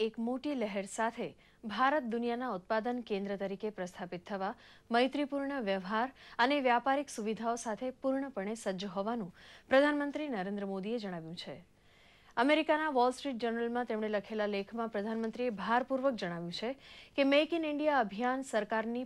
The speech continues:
પરમ પ્રતિબદ્ધતા છે. પ્રધાનમંત્રીએ ઓપેડ આર્ટિકલમાં લખ્યું છે કે ભારતીયોની પ્રાથમિક જરૂરિયાતો પૂર્ણ કરવા અને તેમનું જીવન ધોરણ ઊંચું લાવવા ભારત વિશ્વ સ્તરનું માળખું વિકસિત કરવા ઈચ્છે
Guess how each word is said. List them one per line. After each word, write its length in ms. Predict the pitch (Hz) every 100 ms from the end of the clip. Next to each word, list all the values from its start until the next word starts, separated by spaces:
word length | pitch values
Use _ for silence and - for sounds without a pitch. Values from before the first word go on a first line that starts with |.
| -
પરમ 320 | 233 269 285 220
પ્રતિબદ્ધતા 600 | 202 185 185 196 208 220 -
છે. 140 | 160 - - - - - - - -
પ્રધાનમંત્રીએ 640 | 262 294 311 311 302 311 311
ઓપેડ 280 | 233 269 269
આર્ટિકલમાં 600 | 254 247 254 247 247 254 214
લખ્યું 280 | - 233
છે 100 | 226 262
કે 80 | 254 202
ભારતીયોની 640 | 214 220 262 262 269 285
પ્રાથમિક 480 | 220 208 226 262 254 202
જરૂરિયાતો 540 | 196 202 208 202 240 240
પૂર્ણ 320 | 196 180 180 180
કરવા 240 | 180 202 269 - - - 262
અને 100 | 302 285
તેમનું 360 | 294 320 311
જીવન 300 | 220 240 277
ધોરણ 300 | 240 240 269 277
ઊંચું 340 | 226 233 285 254
લાવવા 340 | 202 214 220 - - - _ 220
ભારત 360 | 233 277 311 302 233
વિશ્વ 240 | 269 302
સ્તરનું 460 | 294 269 269 294 254
માળખું 400 | 190 - 254 240
વિકસિત 340 | 202 - 247 -
કરવા 260 | 214 220 185
ઈચ્છે 260 | - 170